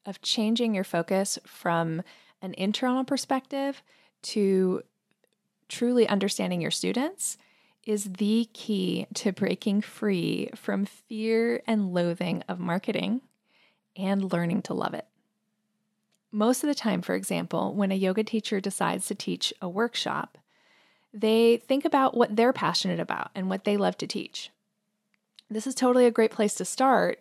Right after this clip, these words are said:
because you definitely don't want to teach something that bores you. But if that's where it ends, then you've missed the other half of the equation.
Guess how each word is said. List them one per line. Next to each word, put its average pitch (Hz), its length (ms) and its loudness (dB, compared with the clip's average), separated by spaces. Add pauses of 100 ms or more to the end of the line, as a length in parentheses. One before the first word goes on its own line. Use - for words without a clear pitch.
because 190 360 -6
you 180 120 -4
definitely 208 320 0
don't 202 160 6
want 208 80 6
to 175 80 0
teach - 200 -6
something 180 280 -2
that - 120 -6
bores 180 300 4
you. - 260 -4 (680)
But 202 440 4
if 214 220 -4
that's 226 320 2
where 262 160 4
it 196 260 -2
ends, 208 760 -2 (140)
then 202 180 -2
you've 196 180 0
missed 208 640 0 (240)
the - 180 -12
other 185 240 0
half - 240 -2
of - 80 -14
the - 120 -2
equation. - 560 -2